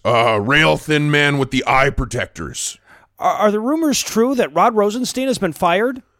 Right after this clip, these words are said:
Speaker 1: Uh, if you mean out of a cannon, then no. Uh, next question. You, uh, person with baggy skin over gamey meat.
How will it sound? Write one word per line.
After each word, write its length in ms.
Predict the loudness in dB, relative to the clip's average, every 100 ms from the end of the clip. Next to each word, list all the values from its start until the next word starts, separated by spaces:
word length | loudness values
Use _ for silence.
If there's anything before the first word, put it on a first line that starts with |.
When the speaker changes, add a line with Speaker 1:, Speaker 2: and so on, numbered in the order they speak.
| _ _ _ -4
Speaker 1:
Uh, 480 | 0 2 2 0 -2 _ _ -6
if 120 | -2
you 120 | 0
mean 280 | 2 2 0 0
out 180 | 0
of 80 | 0
a 60 | -2
cannon, 720 | -4 -2 0 2 0 0 -4 -4
then 340 | -2 2 2
no. 460 | 2 2 0 -6 -4
Uh, 180 | 0 0
next 340 | 0 -2 -2
question. 500 | 0 0 0 -8 -14 -6
You, 500 | 0 2 0 -6 -6
uh, 200 | -2 -2
person 420 | 0 -2 -2 -2
with 220 | -2 -4 -2
baggy 340 | 0 0 -2
skin 420 | -6 -2 0 0
over 300 | 0 0 0
gamey 480 | -4 -2 0 0 -2
meat. 520 | -2 -2 -4 -6 -14